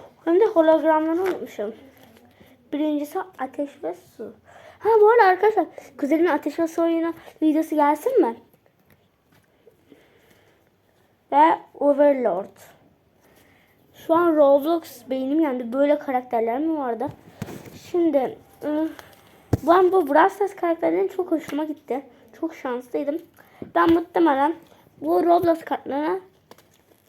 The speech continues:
e, ne yaparım? Sokakta rastgele kişilere dağıtırım. Bu Bra-, ama bu Brawl Stars kartları çok güzelmiş.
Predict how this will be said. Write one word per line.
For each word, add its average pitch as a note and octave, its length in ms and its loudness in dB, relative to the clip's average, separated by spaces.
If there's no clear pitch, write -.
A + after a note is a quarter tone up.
e, C4 340 -6
ne D#4 40 -2
yaparım? E4 480 -2
Sokakta D#4+ 580 -2
rastgele D#4+ 400 0
kişilere A#3 460 -4
dağıtırım. A3 380 -2
Bu D4 240 0
Bra-, C#4 160 2
ama C#4 320 -4
bu C#4+ 160 -2
Brawl C#4+ 200 0
Stars C#4+ 220 -8
kartları C#4+ 360 -4
çok - 220 -14
güzelmiş. A#3 360 -8